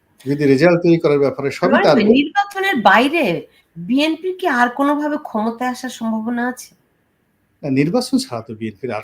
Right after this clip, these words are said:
Speaker 1: কোনোভাবে ক্ষমতা আসার কোনো সম্ভাবনা নাই। আর, আহ, বিএনপি সেটা নিজেও জানে।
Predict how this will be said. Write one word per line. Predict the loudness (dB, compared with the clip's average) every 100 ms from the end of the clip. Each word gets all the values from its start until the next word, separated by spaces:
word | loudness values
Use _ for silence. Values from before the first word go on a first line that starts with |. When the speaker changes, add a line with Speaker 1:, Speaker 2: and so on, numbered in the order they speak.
| -8
Speaker 1:
কোনোভাবে | -10 -8 -14
ক্ষমতা | -16 -16 -16 -16
আসার | -18 -16 -4
কোনো | -4
সম্ভাবনা | -2 -4 -2 -2 0 0
নাই। | 0 -2 -6 -8
আর, | -6 -4 -6 -10 -14
আহ, |
বিএনপি | -8 -6 -6
সেটা | -6 -4
নিজেও | -2 2 2
জানে। | 2 -6 _